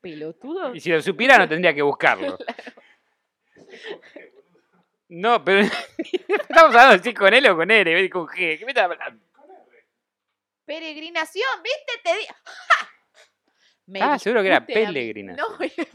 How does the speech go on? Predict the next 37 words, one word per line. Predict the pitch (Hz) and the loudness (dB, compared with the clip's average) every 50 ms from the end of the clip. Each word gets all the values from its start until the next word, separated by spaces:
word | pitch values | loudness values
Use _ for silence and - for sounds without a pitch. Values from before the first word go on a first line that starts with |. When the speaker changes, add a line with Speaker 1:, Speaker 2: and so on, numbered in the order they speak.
| 214 160 _ | -20 -16 _
Speaker 1:
peregrinación. | - 302 - - - - - - 427 - - _ 349 - _ _ 605 - _ _ _ _ _ _ _ _ _ _ _ _ | -12 -12 -10 -12 -18 -18 -18 -18 -18 -18 -20 _ -20 -20 _ _ -14 -14 _ _ _ _ _ _ _ _ _ _ _ _
Speaker 2:
Bueno, | - 147 165 147 113 101 101 | -10 -8 -8 -8 -8 -10 -10
eh, | 107 113 117 110 95 | -8 -8 -10 -10 -12
capaz | - - - 185 165 175 | -6 -4 -4 -4 -2 0
era | 175 170 147 127 | 0 0 0 0
peregrinación | 139 143 143 143 135 131 127 165 156 | -2 -6 -6 -6 -6 -6 -6 -6 -8
de | 139 | -8
Pelé. | 120 - 120 127 147 175 160 120 - _ _ _ _ _ | -6 -6 -6 -2 -2 -2 -2 -2 -6 _ _ _ _ _
Speaker 1:
Vos | - 330 427 - 480 466 466 _ _ | -14 -14 -12 -10 -12 -12 -12 _ _
sos | _ 254 - _ 302 | _ -20 -20 _ -20
un | 269 233 226 | -20 -20 _
Pelé. | _ - 196 196 196 233 247 _ 254 233 226 _ _ _ _ - - - - - - - _ _ _ _ | _ -18 -16 -14 -14 -14 -12 _ -14 -14 -14 _ _ _ _ -20 -20 -20 -20 -20 -20 -20 _ _ _ _
Speaker 2:
Ok, | 135 127 135 190 196 165 | -16 -10 -8 -6 -6 -4
puede | 143 160 165 | -4 -4 -6
ser, | 165 - 214 190 175 | -4 -8 -14 -16 -16
puede | _ _ 202 170 180 | _ _ -16 -16 -14
ser. | 180 165 | -14 -8
Speaker 1:
Vos | 170 440 440 427 | -4 -4 -4 -2
sos | 403 381 349 285 311 | -4 -8 -10 -10 -14
un | 311 269 _ | -20 -20 _
Pelé, | _ - 202 196 196 190 190 180 | _ -16 -14 -12 -12 -10 -12 -8
Speaker 2:
Si | 165 135 131 | -6 -6 -4
Speaker 1:
Lea. | 131 131 | -2 0
Speaker 2:
la | 139 | -2
internet | - 139 147 165 175 190 - | 0 0 -2 -2 -2 0 0
lo | 190 | 0
dice, | 185 190 220 - - 180 | 0 0 -2 -2 -6 -8
yo | - - 165 | -6 -6 -6
no | 165 156 | -4 -4
lo | 147 | -4
voy | 156 156 | -2 -2
a | 147 | -2
discutir | 139 131 - - 123 - 151 147 | -4 -6 -8 -12 -16 -10 -8 -8
en | 139 131 127 | -8 -8 -10
internet. | 123 127 123 123 117 - | -12 -12 -12 -12 -12 -8
Speaker 1:
<laughs> | |
Ese | 494 494 480 523 466 370 | -8 -4 -2 -4 -4 -4